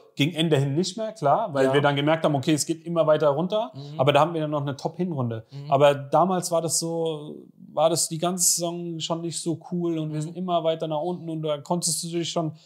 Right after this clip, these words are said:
Speaker 1: frühzeitig damit beschäftigen,
Speaker 2: Mhm.
Speaker 1: „Oh, dieses Jahr kann's knapp werden.“ Und dann waren wir ja wirklich, bevor dann Nico kam,
Speaker 2: Mhm.
Speaker 1: waren wir ja so gut wie tot.
Speaker 2: Mhm.
Speaker 1: Also wir waren, jeder hat uns schon abgeschrieben, wir waren mit Absteiger Nummer eins und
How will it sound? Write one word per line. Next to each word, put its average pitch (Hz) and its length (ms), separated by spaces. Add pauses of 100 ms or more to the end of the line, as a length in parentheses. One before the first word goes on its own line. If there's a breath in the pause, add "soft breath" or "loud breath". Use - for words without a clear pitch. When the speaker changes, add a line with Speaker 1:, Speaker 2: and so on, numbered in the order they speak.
(120)
Speaker 1:
frühzeitig 160 680
damit 151 280
beschäftigen, 160 460
Speaker 2:
Mhm. 151 60
Speaker 1:
„Oh, 170 400
dieses 156 260
Jahr 156 140
kann's 139 320
knapp 170 300
werden.“ 113 420
Und 131 140
dann 131 160
waren 143 220
wir 143 80
ja 135 240
wirklich, 156 520 (520)
bevor 143 360
dann 139 180
Nico 165 340
kam, 143 420
Speaker 2:
Mhm. - 60
Speaker 1:
waren 120 160
wir 127 80
ja 113 60
so 117 120
gut 131 160
wie 120 120
tot. - 460
Speaker 2:
Mhm. 139 260
Speaker 1:
Also 117 220
wir 110 160
waren, 110 460
jeder 120 280
hat 123 140
uns 110 100
schon 135 140
abgeschrieben, 123 500
wir 110 120
waren 113 340
mit 110 180
Absteiger 113 440
Nummer 107 260
eins 127 360
und 110 500